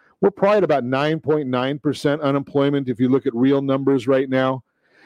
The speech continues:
And one other number that I'm gonna give you before we chat with our friend Jay Kaplan is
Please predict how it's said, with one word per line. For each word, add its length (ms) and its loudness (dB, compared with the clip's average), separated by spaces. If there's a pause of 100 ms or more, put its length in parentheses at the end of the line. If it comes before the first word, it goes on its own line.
(140)
And 160 4
one 160 4
other 160 4
number 280 0
that 100 2
I'm 60 0
gonna 120 -2
give 260 0
you 320 2
before 420 0
we 140 0
chat 340 -2
with 140 0
our 140 0
friend 260 -2
Jay 180 0
Kaplan 600 -2
is 540 0